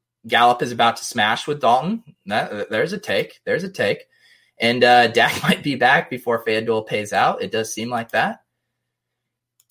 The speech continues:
"Can't believe this content is free." It will always be free. Um, yes, Javarius Waller. "Mary had a little lamb." Of course, the Irish or Scottish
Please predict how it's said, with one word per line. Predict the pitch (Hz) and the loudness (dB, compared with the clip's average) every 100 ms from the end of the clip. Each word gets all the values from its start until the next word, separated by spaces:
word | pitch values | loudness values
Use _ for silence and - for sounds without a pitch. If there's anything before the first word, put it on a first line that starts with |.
| _ _ | _ _
"Can't | - 185 175 | 2 2 4
believe | 165 160 | 4 4
this | 143 143 | 2 0
content | - 143 123 - 113 | 0 0 0 -2 -8
is | 95 | -8
free." | - 92 95 | -8 -4 0
It | - | 0
will | 147 120 - | 2 0 0
always | 117 110 101 92 - | 0 0 -2 -6 -8
be | 104 98 | -8 -8
free. | - - 95 90 87 _ _ _ _ _ | -8 -4 -2 -2 -6 _ _ _ _ _
Um, | - 113 110 107 104 101 101 | 2 6 6 6 6 4 2
yes, | 123 - - | 0 2 2
Javarius | 143 135 127 123 131 | 4 6 6 4 4
Waller. | 120 120 120 120 - | 4 6 4 2 0
"Mary | 135 127 131 | 4 4 4
had | 135 | 2
a | 120 | 0
little | 113 147 147 | 0 0 2
lamb." | 143 143 139 147 - _ - | 2 2 -2 -6 -12 _ -16
Of | 104 | -12
course, | - 131 117 - | 0 2 2 -4
the | - 107 101 98 131 _ _ _ - | -6 -6 -6 -10 -14 _ _ _ -2
Irish | 175 202 123 104 - - _ _ _ | 2 2 2 0 -6 -12 _ _ _
or | 95 | -12
Scottish | - - 185 113 - - - | -6 2 4 4 -2 -10 -14